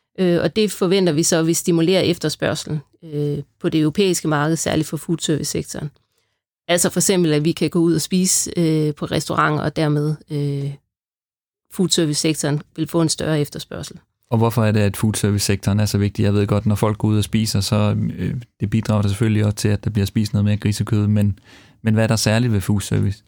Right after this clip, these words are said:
Speaker 2: foodservice-sektoren?
Speaker 1: Jamen, man kan sige, øh, det særlige ved foodservice-sektoren er, at de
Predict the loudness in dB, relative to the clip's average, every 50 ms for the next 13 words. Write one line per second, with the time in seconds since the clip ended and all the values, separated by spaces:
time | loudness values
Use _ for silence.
0 | _ _ -4 -2 -2 0 -2 -2 -2 0 -2 -2 -4 -2 -2 -2 -2 -2 -4 _
1 | _ _ _ _ _ _ _ _ _ 0 0 2 2 2 0 0 0 -2 -2 0
2 | 0 0 2 2 2 2 0 0 -2 -2 -2 -4 -2 0 0 0 0 0 0 -2
3 | -2 -4 -4 -4 -2 -2 0 -2 -2 -4 -6 -10 -10 -8 -4 -2 -2 0 0 0
4 | 0 -2 -2 -2 -2 -2 -2 -2 0 0 0 0 0 0 -2 -4 -4 -4 -4 -4
5 | -4